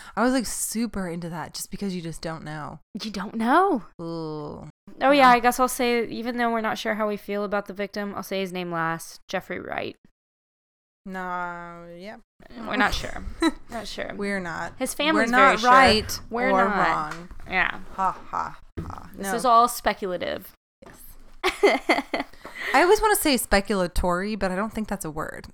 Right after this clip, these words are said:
Speaker 1: I think speculative is the correct word. But it's like, I always like to say disclude instead of exclude.
Speaker 2: Hey Siri, is speculatory a word?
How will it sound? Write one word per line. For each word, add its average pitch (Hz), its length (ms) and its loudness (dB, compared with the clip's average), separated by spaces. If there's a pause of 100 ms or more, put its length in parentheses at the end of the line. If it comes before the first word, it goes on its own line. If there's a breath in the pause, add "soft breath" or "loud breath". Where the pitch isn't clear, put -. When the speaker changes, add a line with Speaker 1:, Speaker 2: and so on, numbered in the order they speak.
Speaker 1:
I 175 60 -8
think 190 160 -4
speculative 170 880 -4
is 175 260 -6
the 165 100 -12
correct - 340 -12
word. 170 260 -10 (840)
But 214 80 0
it's 220 100 0
like, 240 160 4
I 233 120 8
always 269 200 6
like 285 140 2
to 247 80 2
say 226 160 2
disclude 220 640 0
instead 180 260 -6
of 170 80 -6
exclude. 220 600 -4 (240)
Speaker 2:
Hey 240 100 -8
Siri, 214 380 -6
is 180 60 -12 (100)
speculatory 226 840 -4
a 202 60 -2
word? 185 400 -4